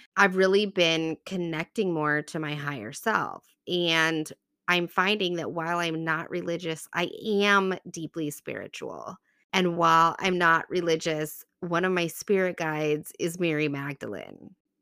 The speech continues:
So yes, trust and believe. It completely shocked me too. Like, "What? I'm not religious. Like, how is this one of my spirit guides?" Guys,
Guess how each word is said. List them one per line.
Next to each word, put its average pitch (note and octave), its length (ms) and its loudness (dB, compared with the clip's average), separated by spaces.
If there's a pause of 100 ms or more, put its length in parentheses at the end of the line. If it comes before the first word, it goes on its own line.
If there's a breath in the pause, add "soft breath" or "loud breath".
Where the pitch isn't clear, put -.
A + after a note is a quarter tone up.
(100)
So F#4+ 260 10
yes, G3 440 6
trust C4 440 2
and D#4+ 100 -2
believe. A3 360 -2
It G3+ 240 -2
completely B3 680 -4
shocked G3+ 540 -2
me G3 160 -6
too. G3 440 -4
Like, F#3+ 200 -6
"What? A#3+ 240 -6
I'm A#3+ 160 -6
not C4+ 200 -4
religious. A#3+ 520 -6
Like, F3 140 -12
how F#3 180 -8
is F#3+ 120 -8
this G3 200 -10
one F#3+ 100 -6
of F#3+ 60 -8
my F#3 120 -8
spirit F3 420 -8
guides?" D3+ 300 -8
Guys, F3 280 -8